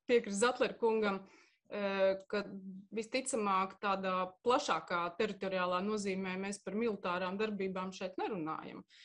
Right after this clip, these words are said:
iespējamām militārām darbībām, bet, ā, viss rāda u-, uz to, ka Ķīna, mm, līdzīgi, ā, kā Krievija, mēģina pārdefinēt, ā,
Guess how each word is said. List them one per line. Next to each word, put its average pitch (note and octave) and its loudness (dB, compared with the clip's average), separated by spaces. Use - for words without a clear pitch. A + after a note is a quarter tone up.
iespējamām E3 -2
militārām F3 -8
darbībām, F#3 -4
bet, - -6
ā, A3+ 2
viss D4+ 0
rāda D#4 4
u-, A#3 4
uz A#3 -4
to, E4+ 2
ka A#3+ 2
Ķīna, D4+ 4
mm, A#3 -4
līdzīgi, F3+ 2
ā, - -8
kā F3+ 0
Krievija, A#3 2
mēģina A#3+ 2
pārdefinēt, G#3+ 2
ā, F#3 -4